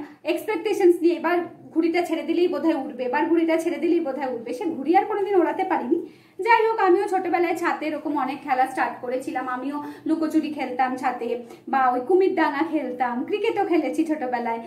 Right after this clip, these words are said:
তোমরাও নিশ্চয়ই অনেক খেলায় ছাদ, বারান্দা, এগুলো কিন্তু বাড়ির মধ্যে, আর এখন লকডাউনে তো অবশ্যই এগুলোই খেলার জায়গা হয়ে উঠেছে।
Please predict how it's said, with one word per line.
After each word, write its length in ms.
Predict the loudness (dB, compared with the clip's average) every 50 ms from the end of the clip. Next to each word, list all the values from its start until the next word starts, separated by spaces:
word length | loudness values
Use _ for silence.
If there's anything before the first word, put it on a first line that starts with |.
| -14 -16 -12
তোমরাও 300 | -12 -6 -2 2 4 6
নিশ্চয়ই 340 | 6 6 6 4 2 0 0
অনেক 260 | 0 0 -2 -2 -2
খেলায় 280 | -2 0 0 0 -2 -4 -6
ছাদ, 380 | -6 -4 0 0 0 0 0 0
বারান্দা, 480 | 0 0 2 0 0 -2 -2 -2 -2
এগুলো 260 | -2 -4 -2 -2 -2 2
কিন্তু 260 | 4 4 4 4 2
বাড়ির 300 | 2 2 2 0 0 -2
মধ্যে, 220 | -4 -2 0 0
আর 60 | 2
এখন 260 | 2 0 2 4 4 4
লকডাউনে 520 | 4 4 0 -2 -2 -2 -2 -2 -4 -4 -2
তো 60 | -2
অবশ্যই 520 | -2 -2 -2 -6 -8 -8 -8 -8 -8 -10 -14 -18 -20 -16 -12
এগুলোই 320 | -10 -6 -2 0 0 2 2
খেলার 340 | 4 4 4 4 4 4
জায়গা 320 | 4 2 2 2 2 2 4
হয়ে 180 | 4 2 2
উঠেছে। 360 | 0 -2 -6 -6 -4 -2 -2